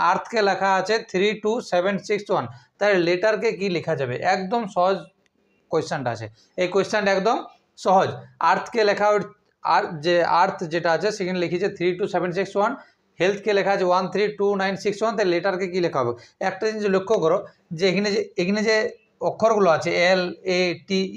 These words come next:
ই আর, প্রত্যেকটা জিনিসে হেলথ এবং আর্থের মধ্যে ঢুকে আছে। তাহলে দেখো এখানে প্রথম লেটার এল আছে, তাহলে দেখো এল এর মান এখানে কত আছে? এল এর মান এখানে নাইন আছে, তাহলে এখানে নাইন বসিয়ে দাও, ঠিক আছে? দেখো এ এর মান এখানে দুই আছে, তাহলে এর জায়গায় এখানে কত? দুই বসিয়ে দাও।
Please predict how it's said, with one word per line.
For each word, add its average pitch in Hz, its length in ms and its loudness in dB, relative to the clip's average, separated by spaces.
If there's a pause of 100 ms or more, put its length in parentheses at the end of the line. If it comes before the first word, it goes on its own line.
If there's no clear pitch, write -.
ই - 20 0 (160)
আর, 123 60 0 (300)
প্রত্যেকটা 196 520 -2
জিনিসে 208 260 0 (120)
হেলথ 202 260 0 (180)
এবং 185 100 0 (120)
আর্থের 170 300 0
মধ্যে 196 220 0
ঢুকে 170 260 -2
আছে। 123 140 -4 (300)
তাহলে 196 200 0
দেখো 208 160 2
এখানে 208 240 2
প্রথম 202 180 2 (100)
লেটার 202 260 4 (180)
এল 220 180 2
আছে, 220 120 -2 (260)
তাহলে 196 180 0
দেখো 202 200 4
এল 190 120 2
এর 214 120 0
মান 214 140 4
এখানে 214 200 0
কত 214 120 4
আছে? 196 140 2
এল 190 120 2
এর 208 100 2
মান 202 120 2
এখানে 208 200 0
নাইন 202 200 2
আছে, 196 140 -2
তাহলে 202 160 0
এখানে 214 220 2
নাইন 185 140 0 (100)
বসিয়ে 160 260 -4
দাও, 110 100 -2 (340)
ঠিক 226 180 -2
আছে? 139 100 -2 (300)
দেখো 190 140 2 (140)
এ - 80 4
এর 220 140 2
মান 220 160 2
এখানে 214 260 2
দুই 226 180 -2
আছে, 180 180 0
তাহলে 185 260 0
এর 190 80 0 (180)
জায়গায় 190 280 2
এখানে 202 160 0 (120)
কত? 214 100 4 (200)
দুই 196 180 2
বসিয়ে 185 300 0
দাও। 117 100 2